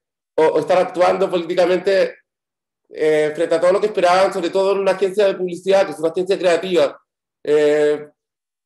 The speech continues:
y me cansó mucho porque genera mucho desgaste cuando tienes que, en el fondo, no men-, no se trata de mentir, sino de como comportarse bien, y que lo entiendo. Hay un mundo, eh,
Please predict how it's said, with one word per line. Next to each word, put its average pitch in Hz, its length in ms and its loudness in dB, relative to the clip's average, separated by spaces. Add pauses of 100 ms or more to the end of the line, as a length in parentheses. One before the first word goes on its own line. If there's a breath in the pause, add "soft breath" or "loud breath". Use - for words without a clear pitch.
(300)
y 170 180 -4
me 170 120 0
cansó 170 300 2
mucho 214 340 0
porque 214 200 -4
genera 185 240 0
mucho 202 280 -2
desgaste 202 460 0
cuando 156 240 0
tienes 185 220 -2
que, 202 80 0
en 185 60 -2
el 175 120 -6
fondo, 190 600 0 (460)
no 190 200 -2
men-, 247 240 0
no 156 80 -6
se 156 100 -14
trata 175 300 0
de 175 80 2
mentir, 165 400 -4
sino 156 200 -2
de 165 260 2
como 151 500 -2 (200)
comportarse 180 640 -2
bien, 180 500 -2
y 147 100 -12
que 160 80 -2
lo 156 80 -2
entiendo. 160 500 0
Hay 160 120 0
un 160 120 -6
mundo, 185 640 -2 (140)
eh, 147 640 -4